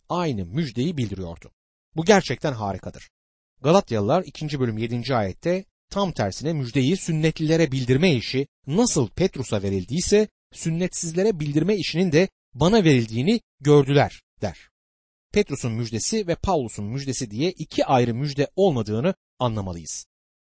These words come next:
Bu adamlar tam bir görüş birliği içerisindedirler. Sünnet müjdesi ve sünnetsizler müjdesi sözleri müjdenin iletildiği kişiler hakkındadır. Paulus'un konuştuğu grup Yahudi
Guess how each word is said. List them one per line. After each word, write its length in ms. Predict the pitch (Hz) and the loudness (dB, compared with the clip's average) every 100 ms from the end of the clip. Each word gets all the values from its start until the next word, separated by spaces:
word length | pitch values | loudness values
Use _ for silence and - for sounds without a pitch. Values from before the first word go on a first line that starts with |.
| _ _ - | _ _ -2
Bu 160 | 196 190 | 4 4
adamlar 400 | 120 98 165 208 | 4 0 -2 -2
tam 380 | - 226 208 | -4 -4 -4
bir 260 | 151 233 165 | -2 -2 0
görüş 340 | 143 190 - | 0 0 0
birliği 360 | 117 98 127 190 | -4 -2 -2 -4
içerisindedirler. 840 | - 120 98 101 90 90 80 - _ _ _ _ - | -4 -4 -4 -6 -8 -10 -14 -16 _ _ _ _ -16
Sünnet 420 | - 143 208 - | -8 0 0 0
müjdesi 520 | 147 110 107 - 220 | -4 -4 -4 -4 -2
ve 100 | 175 | -2
sünnetsizler 720 | - 131 113 - 107 113 139 | -4 -4 -4 -4 -4 0 0
müjdesi 440 | 107 92 101 - - | 0 -6 -8 -8 -6
sözleri 440 | 107 110 156 214 _ _ - | -6 0 2 2 _ _ -8
müjdenin 500 | 143 147 160 269 233 | -4 -2 -2 -2 -4
iletildiği 540 | 147 143 - 117 151 - | -2 -2 -2 -6 -4 -6
kişiler 500 | - - 147 110 - | -6 0 2 2 0
hakkındadır. 680 | - 123 - 95 90 - _ _ _ _ _ _ _ | -10 -8 -8 -10 -12 -18 _ _ _ _ _ _ _
Paulus'un 420 | 185 220 214 160 131 | 2 2 2 -4 -4
konuştuğu 520 | 143 135 - 131 104 | -2 -4 -2 -2 -2
grup 320 | 117 226 - - - | 0 0 -2 -18 -2
Yahudi 480 | 143 135 147 247 | -2 0 -2 -2